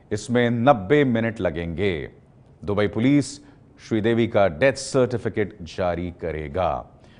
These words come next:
दुबई में भारतीय दूतावास श्रीदेवी का पासपोर्ट कैंसिल करेगा, क्योंकि श्रीदेवी अब उनका निधन हो गया है। इसके बाद दुबई में इमिग्रेशन विभाग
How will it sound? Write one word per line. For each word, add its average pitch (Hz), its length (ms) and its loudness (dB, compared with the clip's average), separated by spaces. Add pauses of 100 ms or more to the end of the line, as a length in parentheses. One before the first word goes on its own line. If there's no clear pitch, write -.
(220)
दुबई 107 220 2
में 120 200 0
भारतीय 107 360 2
दूतावास 98 600 2
श्रीदेवी 95 340 -4
का 90 460 -2 (100)
पासपोर्ट 120 500 4
कैंसिल 104 320 0
करेगा, 87 400 -2
क्योंकि 82 320 -10
श्रीदेवी 78 560 -10 (480)
अब 95 320 -4 (1900)
उनका 95 220 -2
निधन 90 340 -4
हो 85 120 -8
गया 67 180 -8
है। 60 140 -14
इसके - 220 -4
बाद 143 220 12
दुबई 131 260 6
में 131 120 4
इमिग्रेशन 127 480 0
विभाग 127 340 6